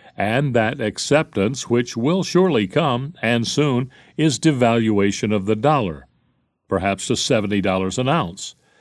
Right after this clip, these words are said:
That is the solution advocated by de Gaulle's brilliant monetary advisor, libertarian economist Jacques Rueff,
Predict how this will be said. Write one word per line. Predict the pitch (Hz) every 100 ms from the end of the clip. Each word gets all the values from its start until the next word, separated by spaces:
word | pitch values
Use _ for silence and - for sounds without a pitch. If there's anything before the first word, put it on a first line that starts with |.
| _ -
That | 139 247
is | 202 127
the | 139
solution | - 147 151 - 123
advocated | 123 131 117 117 127 123
by | 143
de | 156
Gaulle's | 151 151 214 180 101
brilliant | 92 120 110 98 92
monetary | 107 104 98 113 107 101
advisor, | 98 92 98 104 95 143 180 165
libertarian | 110 131 135 - 131 120 117 110
economist | 95 139 185 135 113 127
Jacques | 101 92 131 127
Rueff, | 120 147 151 147